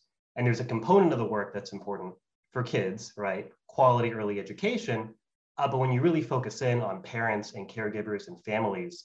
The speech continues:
you know, this is something that really breaks the bank for a lot of families. It's something that's essential, uh, but can be up to ten thousand dollars in any given year. And for a lot of families,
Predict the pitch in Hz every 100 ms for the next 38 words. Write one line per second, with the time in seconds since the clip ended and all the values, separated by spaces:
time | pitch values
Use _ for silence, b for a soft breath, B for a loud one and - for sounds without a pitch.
0 | _ _ _ 120 107 120 147 123 131 117
1 | 107 98 104 92 107 101 - - 95 90
2 | - _ - 95 92 90 92 87 87 -
3 | - - 131 120 110 101 - - - 104
4 | 95 - - - _ _ _ 120 101 101
5 | 101 110 104 98 - 110 110 101 98 92
6 | 92 90 87 - - 107 92 101 90 90
7 | 92 90 - 101 98 104 101 101 98 95
8 | 90 -